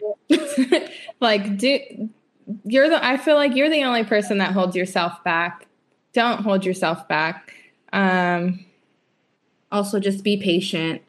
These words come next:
Speaker 2: Um, I felt like we were just so eager and we were so close to, like, "Let's just buy this R V 'cause it's cheaper." We didn't take into consideration that we had to also buy a truck 'cause we don't own one. So,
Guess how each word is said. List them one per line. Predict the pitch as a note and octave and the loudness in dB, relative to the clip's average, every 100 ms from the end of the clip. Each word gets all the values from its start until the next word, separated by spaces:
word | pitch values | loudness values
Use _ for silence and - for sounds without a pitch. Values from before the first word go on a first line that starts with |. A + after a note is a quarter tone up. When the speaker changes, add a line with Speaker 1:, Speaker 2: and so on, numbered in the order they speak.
| _ - | _ -4
Speaker 2:
Um, | F3 E3+ E3 E3+ - - - | 0 2 0 -4 -10 -10 -4
I | |
felt | G3 A3 G3+ | 0 4 4
like | G3 F#3+ | 4 6
we | G3 | 6
were | F#3+ F#3 | 6 4
just | F#3+ F#3+ - | 0 -2 0
so | A3+ G#3+ G#3+ | 2 2 2
eager | A3 G3 F#3+ F3+ | 2 2 4 4
and | F3+ F3+ | 2 2
we | F#3+ | 4
were | F#3+ F#3 F#3 | 4 4 2
so | F#3 A3+ G#3 | 0 2 2
close | A3+ G3+ G3 | 2 0 2
to, | G3 | 0
like, | F#3+ E3+ G3 | 2 2 2
"Let's | A3+ | 2
just | A3+ F3+ | 2 0
buy | E3 E3+ F3+ | 2 2 2
this | F#3 F3 - - - | 0 0 -8 -8 0
R | G3 | 2
V | F#3 G#3+ | 4 0
'cause | G3+ G3 | 0 -4
it's | F3+ - | -4 -6
cheaper." | - A#3 G3 E3+ E3+ _ _ _ _ | -2 -2 0 -2 -2 _ _ _ _
We | G3 | 2
didn't | G3 F#3+ - | 4 2 -4
take | - G3+ G3+ | 0 2 2
into | G3 | 0
consideration | - G3+ G3 G3 F3+ G3 G#3 F#3 E3 | 2 0 2 2 4 4 4 2 0
that | F3 | 0
we | E3+ | 0
had | F#3+ F3 | 0 0
to | G3 E3 - - _ | 2 0 -2 -20 _
also | F#3 G3 G3+ | 2 4 4
buy | F#3+ E3+ | 4 4
a | D#3 | 0
truck | - A4+ - - | 0 0 -2 -6
'cause | - F3 | -2 2
we | E3+ | 2
don't | E3+ | 2
own | A#3 D#4+ C4+ | 2 4 6
one. | F3+ F3 | 4 2
So, | - F#3+ F3 | 2 2 2